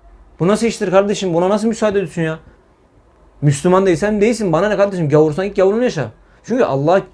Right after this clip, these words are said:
Allah küfür eden adam imandan çıkar zaten. Ya sen bir de bak, bunu yapıyorsun. O dizi izleniyor. Yüz binlerce izleniyor. Milyonlarca izleniyor. Ve seni izleyen özenti gençlikte,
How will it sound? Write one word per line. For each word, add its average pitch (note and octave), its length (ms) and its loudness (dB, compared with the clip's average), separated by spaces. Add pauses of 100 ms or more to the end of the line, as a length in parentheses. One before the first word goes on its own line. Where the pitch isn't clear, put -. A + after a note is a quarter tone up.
(100)
Allah D3+ 320 0
küfür - 180 -10
eden B3 100 -2
adam D3+ 240 -4 (220)
imandan C#3 440 -4
çıkar F3+ 300 -4
zaten. C3 340 -2 (1200)
Ya A#2+ 120 0
sen A3 240 2
bir A3+ 60 4
de F3+ 80 4
bak, C3 160 0 (420)
bunu C#3+ 160 0
yapıyorsun. A#3 600 0 (1300)
O E3 120 2
dizi G3 200 2
izleniyor. D#3+ 580 0 (300)
Yüz C#3+ 260 2
binlerce D#3+ 600 2
izleniyor. A2+ 360 -6
Milyonlarca C#3+ 720 -2
izleniyor. A#3+ 360 0 (420)
Ve F#3+ 120 4
seni G3 260 0
izleyen D#3+ 460 -2 (340)
özenti F3+ 480 2
gençlikte, G3 600 -2